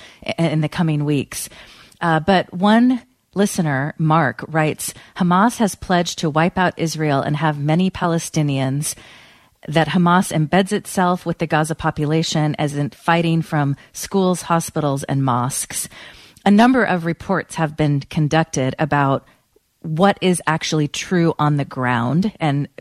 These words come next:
please jump in and talk about what those findings were." We have another question from a listener, Julia. "I agree with the inhumane treatment of Gaza. You have to include a discussion of the role of Hamas on the ground.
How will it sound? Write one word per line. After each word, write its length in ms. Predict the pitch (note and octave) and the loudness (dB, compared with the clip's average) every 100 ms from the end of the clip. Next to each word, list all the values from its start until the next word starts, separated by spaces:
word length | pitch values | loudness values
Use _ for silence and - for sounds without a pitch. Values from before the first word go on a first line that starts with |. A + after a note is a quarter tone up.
| - _ - _ - | -20 _ -20 _ -4
please 560 | G3+ F#3 C#3+ D#3+ - - D#3 | 0 2 0 -4 -10 -14 -12
jump 320 | - E3+ E3+ | 0 2 2
in 340 | E3+ C#3+ C#3 D#3 - - - | 2 2 0 -4 -8 -20 -6
and 180 | D#3 D3 | -2 0
talk 240 | F3 E3+ | 0 0
about 360 | D#3+ D3 C#3 - | 0 2 0 0
what 200 | D#3+ - | -4 -2
those 240 | D3 C#3+ | -4 -2
findings 580 | - E3 E3 C#3+ C#3 C3+ | 0 0 2 0 -2 -4
were." 320 | B2+ A#2 C#3+ - - - - - | -4 -2 -4 -8 -20 -20 -20 -2
We 140 | G#3+ | 0
have 240 | G#3+ G3+ F3 | 2 0 2
another 580 | F#3+ G#3 A#3 G3+ F#3+ - - _ - | 2 2 2 0 0 -4 -20 _ -2
question 680 | A3 A3+ - E3+ D3+ E3+ - _ _ _ _ - | 0 0 -2 -2 0 -2 -4 _ _ _ _ -6
from 160 | G#3+ F#3+ | -2 2
a 60 | |
listener, 360 | F#3 - F3 D#3 | 0 0 -2 -2
Julia. 580 | - F3 F#3+ D3+ A2 - - - - | -2 0 0 0 -2 -6 -16 -20 0
"I 80 | F#3+ | 0
agree 320 | F3+ G3+ A3+ | 2 2 2
with 160 | A3+ | 2
the 120 | G3+ F#3+ | 0 0
inhumane 440 | G3 G3 F3 E3 | 2 2 2 -2
treatment 360 | - F#3+ E3 C#3+ | -2 -4 -2 -4
of 140 | D3 | -2
Gaza. 420 | D3 D3 C#3 A2+ - | -2 -2 -2 -4 -4
You 160 | E3 | -4
have 340 | - - A#3 - | -4 0 0 0
to 120 | A3 | -4
include 340 | F3+ E3+ G3 F3 | -2 -2 -2 -2
a 60 | |
discussion 540 | D#3 D3+ - D#3+ E3 D3 | -4 -4 -4 -2 -2 -2
of 160 | C#3+ | -4
the 80 | C#3+ | -4
role 260 | D3 D3 D3 | 0 0 0
of 140 | D3 | -4
Hamas 440 | D#3 C#3+ C#3 C#3 - | -2 0 0 -2 -2
on 140 | C#3 | -4
the 80 | B2+ | -2
ground. 400 | C3 A2 G#2 | -4 -4 -4